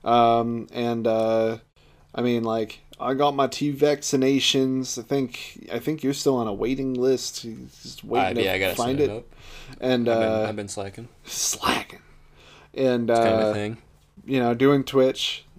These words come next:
Speaker 1: You can always, uh, find Aaron and myself hanging out on Twitch, either playing something spooky or painting together, or sometimes I just paint alone or play something spooky by myself.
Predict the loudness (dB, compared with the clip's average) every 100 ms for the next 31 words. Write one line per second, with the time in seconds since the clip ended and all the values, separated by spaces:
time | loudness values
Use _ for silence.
0 | -8 -4 0 2 2 2 2 2 0 0
1 | 0 0 -4 -10 -10 -4 -2 -2 -2 -4
2 | -2 0 0 -2 -10 -20 _ _ -2 0
3 | 0 0 -2 0 0 0 -2 -2 0 2
4 | 2 0 -2 -4 0 4 4 2 -6 -8
5 | -18 -20 -20 -14 -6 -4 0 0 0 0
6 | 4 4 4 2 -2 -12 -12 -2 0 0
7 | 0 0 2 2 0 -2 -2 -2 0 0
8 | -2 -4 -10 -20 -10 -8 2 2 2 -2
9 | -6 -10 -2 -2 -2 -2 0 0 -2 0
10 | 0 -2